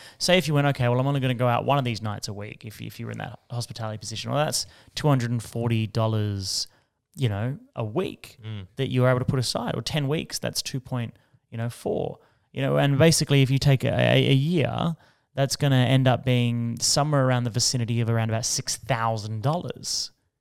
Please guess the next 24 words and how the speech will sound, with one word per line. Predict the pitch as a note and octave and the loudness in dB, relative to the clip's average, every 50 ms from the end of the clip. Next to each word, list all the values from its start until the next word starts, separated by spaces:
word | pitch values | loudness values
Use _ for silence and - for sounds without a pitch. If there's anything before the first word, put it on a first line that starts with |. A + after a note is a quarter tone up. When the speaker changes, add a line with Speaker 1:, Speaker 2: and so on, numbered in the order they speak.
| _ _ _ _ _ _ _ _ _ _ _ _ | _ _ _ _ _ _ _ _ _ _ _ _
Speaker 1:
And, | - C3+ D3+ | -4 -2 0
you | D3+ D3 | 2 2
know, | C#3 | 2
what | C3+ D#3 F3+ | 2 2 0
could | - - E3+ C3+ | 0 -2 -4 -4
you | C3+ | -4
do | C3+ G3+ B3 C#4+ | -4 -4 -2 0
with | B3+ D3 A2+ | -2 0 0
that | A#2 A2+ - | -2 -2 -2
six | - - B2+ - | -4 -6 -6 -4
thousand | - A#2+ A#2 A2+ A2 A2+ | -4 -2 -2 -2 -2 -4
dollars? | A2+ A2+ A2 A#2+ | -4 -4 -6 -6
You | D#3 | -8
could | D3 C#3+ | -10 -6
do | A#2+ B2+ | -6 -6
a | A#2 | -4
lot | A2 B2+ E3 | -2 -2 -4
of | G3 F#3+ | -4 -4
things. | - B2 A2 - - - | -8 -10 -12 -12 -14 -14
I | - | -12
mean, | A2 A2 | -12 -14
you | B2+ | -14
could | - D3 | -12 -10
buy, | - G#2 F#2+ F#2+ | -8 -8 -8 -8